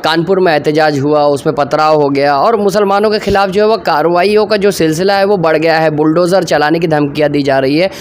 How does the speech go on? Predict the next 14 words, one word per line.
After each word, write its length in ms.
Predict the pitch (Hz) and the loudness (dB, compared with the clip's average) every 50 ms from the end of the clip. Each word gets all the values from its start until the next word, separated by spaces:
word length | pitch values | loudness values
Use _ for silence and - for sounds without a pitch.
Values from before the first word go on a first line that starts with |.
| - - - - - - | -14 -14 -16 -14 -2 0
तो 120 | 262 269 - - - | 0 0 0 0 0
ऐसे 300 | 190 202 220 - 302 311 | 0 0 2 0 0 -2
सूरत 420 | - - 247 240 233 233 233 247 240 233 | 0 0 0 2 2 2 2 0 0 0
हाल 260 | 202 202 202 202 202 | 2 2 2 2 2
में 200 | 214 233 240 - - - | 2 2 0 -2 -2 -2
आप 240 | - 196 233 233 - | 0 0 0 0 0
क्या 160 | - 240 240 | -2 -2 -2
कहना 280 | 233 220 226 226 233 233 | 0 0 0 0 0 2
चाहेंगे, 300 | 208 233 226 226 226 233 | 2 0 0 0 0 0
जिस 220 | 208 226 220 - | 0 0 0 2
तरह 220 | - 233 226 226 220 | 0 2 2 2 2
से 120 | 208 220 220 | 2 0 0
यानी 140 | 220 226 220 | 0 0 0
हालात 420 | 180 151 151 156 175 196 214 226 | 0 0 0 2 2 2 2 2